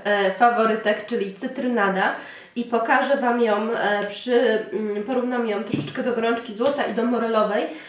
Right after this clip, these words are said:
E, cytrynada wygląda tak i moim zdaniem to jest jedna z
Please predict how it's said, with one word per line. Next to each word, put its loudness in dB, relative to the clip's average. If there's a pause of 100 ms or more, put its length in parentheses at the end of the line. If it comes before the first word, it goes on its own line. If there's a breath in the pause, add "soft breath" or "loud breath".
(160 loud breath)
E, 0
cytrynada -2
wygląda -2
tak -4
i -6
moim -2
zdaniem -2
to -10
jest -10
jedna 0
z 0